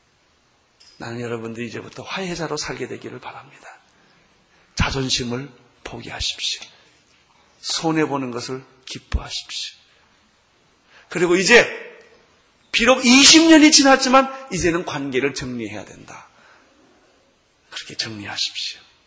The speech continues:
새해 오기 전에 다 정리하십시오. 미움의 관계를 끊으십시오. 원망의 관계를 끊으십시오.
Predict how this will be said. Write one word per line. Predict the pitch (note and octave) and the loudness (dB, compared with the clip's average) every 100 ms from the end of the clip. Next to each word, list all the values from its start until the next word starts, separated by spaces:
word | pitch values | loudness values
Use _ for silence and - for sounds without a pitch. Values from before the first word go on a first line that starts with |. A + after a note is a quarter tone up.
| _ _ _ _ _ _ _ _ _ _ _ _ _ _ _ _ | _ _ _ _ _ _ _ _ _ _ _ _ _ _ _ _
새해 | - - - - C3+ B2+ A#2+ G#2+ - _ _ | -20 -20 -10 -4 -2 -2 -4 -6 -20 _ _
오기 | - A2 A2+ | -18 -14 -12
전에 | - G2+ C#3+ C3+ - - _ _ _ _ _ | -10 -8 -8 -8 -12 -20 _ _ _ _ _
다 | - - - - - | -16 -12 -12 -12 -12
정리하십시오. | - A2+ G2+ - - - - - _ _ _ _ _ _ _ _ _ _ _ _ _ _ _ _ _ _ _ - _ - | -14 -16 -20 -18 -16 -14 -16 -20 _ _ _ _ _ _ _ _ _ _ _ _ _ _ _ _ _ _ _ -20 _ -12
미움의 | C3+ C#3+ C3+ B2 | -4 -2 -2 -6
관계를 | A2+ A2+ G#2+ G#2+ - | -8 -8 -10 -12 -14
끊으십시오. | F#3 D#3+ - - - - - _ _ _ _ _ _ _ _ _ _ _ _ _ _ _ _ - - | -12 -8 -8 -8 -10 -10 -18 _ _ _ _ _ _ _ _ _ _ _ _ _ _ _ _ -20 -8
원망의 | C3+ D#3+ F3+ F3 D#3 | -4 0 4 4 2
관계를 | B2+ C3 B2+ A2+ - | -2 -6 -6 -8 -10
끊으십시오. | - A#3 A3+ - - - - | -8 -2 0 0 0 -2 -4